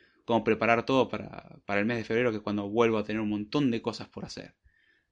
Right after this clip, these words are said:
Así que bien, ya sin mucho más, con esto me despido. Les recuerdo que las redes sociales son Twitter, arroba David Jordana, y correo electrónico, davidjordana cero arroba gmail punto com. Si quieren algo con urgencia, correo electrónico mucho mejor que Twitter.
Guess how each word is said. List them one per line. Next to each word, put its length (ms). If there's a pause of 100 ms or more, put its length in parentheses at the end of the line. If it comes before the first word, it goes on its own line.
(260)
Así 480
que 140
bien, 280
ya 140
sin 160
mucho 200
más, 180
con 140
esto 180
me 80
despido. 480
Les 180
recuerdo 360
que 80
las 120
redes 160
sociales 300
son 340 (300)
Twitter, 480
arroba 280
David 140
Jordana, 420 (280)
y 120
correo 240
electrónico, 580
davidjordana 460
cero 180
arroba 220
gmail 160
punto 200
com. 180
Si 140
quieren 180
algo 200
con 120
urgencia, 560 (240)
correo 160
electrónico 400
mucho 220
mejor 340
que 80
Twitter. 500